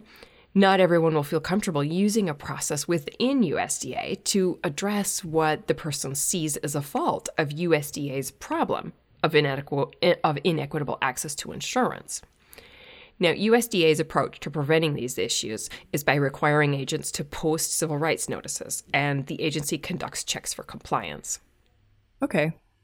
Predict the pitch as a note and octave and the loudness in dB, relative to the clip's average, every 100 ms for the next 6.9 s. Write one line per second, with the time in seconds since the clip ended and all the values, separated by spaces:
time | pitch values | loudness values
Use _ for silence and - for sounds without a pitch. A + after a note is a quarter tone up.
0 | _ - G3+ G3 - - _ _ _ - | _ 4 6 6 4 -8 _ _ _ 4
1 | G3 G3+ G#3+ A#3 A#3+ A3 G3+ G3+ F#3 F#3 | 6 8 6 4 4 4 4 4 4 2
2 | - D#3 - D#3+ E3+ - - - - D#3+ | 2 0 2 0 2 0 -2 -6 -6 -2
3 | D3+ - F#3+ F3+ F3+ F#3 G3+ G#3+ - F3 | -2 0 0 4 4 6 4 2 -4 -2
4 | E3+ D#3 D#3 E3 - D3 C#3+ D3 - C#3+ | 2 2 2 0 0 0 0 -2 -2 0
5 | C3 B2+ B2+ A#2+ A#2+ C3+ C3+ - C3 B2+ | 2 0 -2 -2 -2 -4 -6 -6 -6 -4
6 | - C#3 - C#3+ C#3+ C#3 C3 C3+ C3+ | -2 0 2 0 0 -2 0 -2 -4